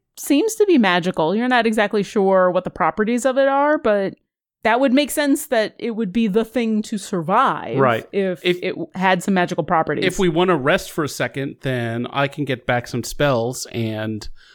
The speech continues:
Speaker 2: and then you can, you can use your mind to reach out to the cloak and become one with it.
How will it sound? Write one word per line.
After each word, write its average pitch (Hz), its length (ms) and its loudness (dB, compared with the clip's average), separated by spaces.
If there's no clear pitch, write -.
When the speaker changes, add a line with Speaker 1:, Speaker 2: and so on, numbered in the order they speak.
Speaker 2:
and 131 180 -2
then 113 180 -2
you 143 200 0
can, 117 460 -2
you 185 200 0
can 147 380 -2
use 226 400 2
your 247 140 0
mind 208 640 2
to 165 100 -6
reach 202 420 -6
out 196 200 0
to 175 60 -14
the 165 120 -8
cloak 190 560 -4
and 165 420 -4
become 269 400 -2
one 247 300 0
with 160 180 -6
it. - 160 -14